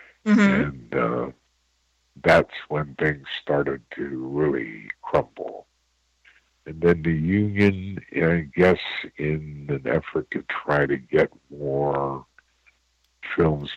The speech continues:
Speaker 2: being made, giving more actors more opportunity to work, started negotiating contracts with producers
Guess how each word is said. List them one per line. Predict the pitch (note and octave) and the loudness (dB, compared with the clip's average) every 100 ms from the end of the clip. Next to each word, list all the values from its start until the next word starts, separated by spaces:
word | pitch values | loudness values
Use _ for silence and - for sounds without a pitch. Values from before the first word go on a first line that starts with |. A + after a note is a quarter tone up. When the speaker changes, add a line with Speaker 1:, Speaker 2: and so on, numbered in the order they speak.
| C2 | -6
Speaker 2:
being | D2+ D2 - _ D#2 | -4 -4 -6 _ 2
made, | D2+ D2+ D#2 C#2+ C2+ - - | 4 6 6 2 -4 -12 -10
giving | C#2+ C2+ - | -8 -10 -14
more | D2 D2 C2+ - _ _ _ - - - | -10 -8 -8 -10 _ _ _ -20 -14 -6
actors | D2 - C#2+ - C2+ | -6 -6 -12 -12 -8
more | C#2 C2 | -4 -4
opportunity | B1+ - - D#2 C2 C2+ B1+ | -4 -12 -8 -6 -6 -6 -8
to | - | -2
work, | E2 F#2+ E2 - _ _ - - - _ - | 2 6 4 2 _ _ -20 -20 -20 _ -20
started | - D2+ D2 D2 | -6 -4 -4 -8
negotiating | C2+ D2+ D2+ - C#2+ D2+ D2 C#2+ | -8 -4 -2 -4 -6 -8 -8 -6
contracts | - C#2+ - - - - C#2 | -4 -4 -4 -8 -8 -12 -14
with | - - | -14 -12
producers | C#2 B1+ B1+ B1+ C2 B1+ | -8 -6 -6 -6 -8 -8